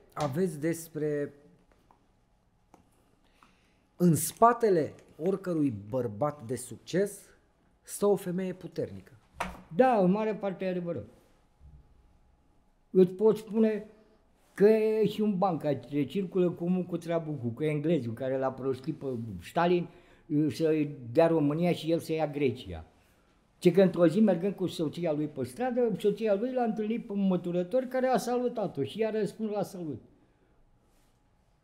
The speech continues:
Speaker 2: Și l-a întrebat, "De ce îl saluți pe ăla?" "Pentru că e primul meu prieten.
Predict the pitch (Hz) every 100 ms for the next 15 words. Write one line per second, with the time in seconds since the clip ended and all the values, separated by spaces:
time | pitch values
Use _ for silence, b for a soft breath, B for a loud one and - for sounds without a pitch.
0 | _ _ _ _ _ _ 190 220 254 254
1 | 269 254 277 269 254 269 196 254 254 208
2 | - 180 117 90 - _ _ _ _ _
3 | _ _ _ 214 226 240 262 254 277 285
4 | 294 294 247 185 208 208 143 117